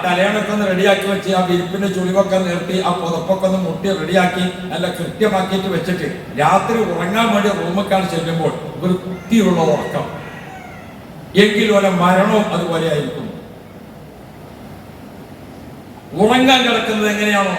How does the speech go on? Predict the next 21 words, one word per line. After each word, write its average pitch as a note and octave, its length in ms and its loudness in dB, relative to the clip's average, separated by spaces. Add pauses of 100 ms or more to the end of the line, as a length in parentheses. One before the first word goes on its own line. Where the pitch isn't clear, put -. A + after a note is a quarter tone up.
(100)
അതുപോലെയാണ് G3+ 520 4
മരിക്കാൻ F3+ 360 2
കിടക്കുക F3 320 -2
എന്നുള്ളതാണ് D#3 460 -2
എൻ്റെ C#3 140 -2
വിധിയുടെ C#3+ 420 -2
രീതി B2+ 280 -4
പറഞ്ഞത്. - 280 -10 (1500)
അതുകൊണ്ട് F#3 320 6
നമ്മൾ F3+ 160 4
ശ്രദ്ധിക്കണം. E3+ 580 -2 (800)
നമ്മൾ F#3+ 280 4
ഉറങ്ങുന്ന G#3 520 4
റൂം G#3 400 4
നമ്മുടെ G#3 200 4
ആരോഗ്യത്തിൻ്റെ G#3 760 4
ഏറ്റവും G#3+ 360 2
പ്രധാനമാണ്. G3 600 2 (1080)
നേരത്തെ F#3+ 440 4
ഭക്ഷണം G3 320 2
കഴിച്ച് F#3 300 2